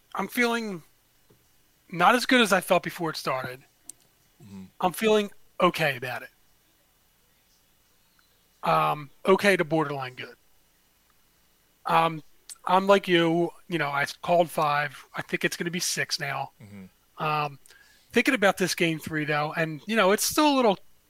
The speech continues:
Speaker 1: still a little touch and go. I mean, not, you know, we're not running away with it. Um,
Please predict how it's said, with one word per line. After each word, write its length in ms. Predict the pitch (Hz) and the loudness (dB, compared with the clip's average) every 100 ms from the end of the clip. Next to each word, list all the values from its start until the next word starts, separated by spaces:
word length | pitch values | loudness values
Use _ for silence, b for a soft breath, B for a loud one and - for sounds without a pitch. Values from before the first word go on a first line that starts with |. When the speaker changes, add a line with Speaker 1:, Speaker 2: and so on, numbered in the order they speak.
| - | -8
Speaker 1:
still 240 | - 285 | -4 0
a 40 | 254 | 0
little 140 | 175 | 0
touch 240 | 160 147 | 0 0
and 80 | 160 | -2
go. 120 | 147 | -4
I 180 | 139 156 | -2 -2
mean, 100 | 160 | -2
not, 240 | 175 175 - - | -2 -4 -6 -6
you 100 | 170 | -4
know, 260 | 131 131 _ _ _ _ _ _ _ _ | -4 -8 _ _ _ _ _ _ _ _
we're 120 | 175 180 | 0 2
not 140 | 175 | 4
running 180 | 180 170 | 2 4
away 200 | 156 139 | 2 2
with 160 | 139 | -2
it. 120 | 143 - _ _ _ _ _ _ - | -8 -10 _ _ _ _ _ _ -2
Um, 520 | 156 147 147 143 | 2 4 4 0